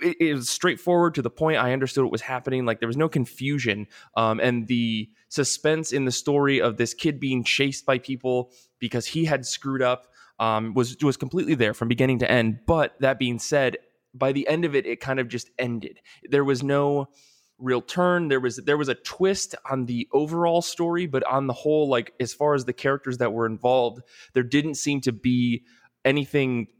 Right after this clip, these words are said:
consequential <laughs> outside of death, which maybe sounds like me being numb to the idea of a character dying, but I was kind of waiting for a big turn in the story to reveal something, and that never came. Um, and maybe that's just me coming from Savage Town, but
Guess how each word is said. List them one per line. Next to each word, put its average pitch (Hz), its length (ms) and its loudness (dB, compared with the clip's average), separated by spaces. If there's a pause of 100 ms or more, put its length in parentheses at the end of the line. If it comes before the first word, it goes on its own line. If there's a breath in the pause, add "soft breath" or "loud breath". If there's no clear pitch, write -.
(420)
consequential 139 1120 -2
<laughs> - 40 -4
outside 143 420 -4
of 117 220 -4
death, 151 380 2
which 147 200 0
maybe 180 240 0
sounds 165 340 0
like 147 120 0
me 147 140 0
being 127 280 0
numb 123 280 2
to 127 100 -4
the 120 120 2
idea 113 260 0
of 110 80 0
a 113 40 -2
character 120 320 -2
dying, 113 460 0
but 104 140 0 (260 loud breath)
I 135 60 4
was 147 100 0
kind 180 220 0
of 170 60 0
waiting 160 240 0
for 151 120 0
a 131 40 2
big 120 280 -4
turn 135 300 0
in 123 100 -2
the 120 80 -2
story 127 300 0
to 117 80 -8
reveal 113 360 0
something, 110 380 -4
and 107 120 -6
that 110 140 -6
never 113 220 -2
came. 127 380 -2 (440 soft breath)
Um, 113 280 2
and 139 100 4
maybe 170 200 2
that's 170 220 0
just 160 180 -4
me 156 120 0
coming 135 300 -2
from 127 160 -4
Savage 123 400 -2
Town, 120 300 0
but 110 140 -2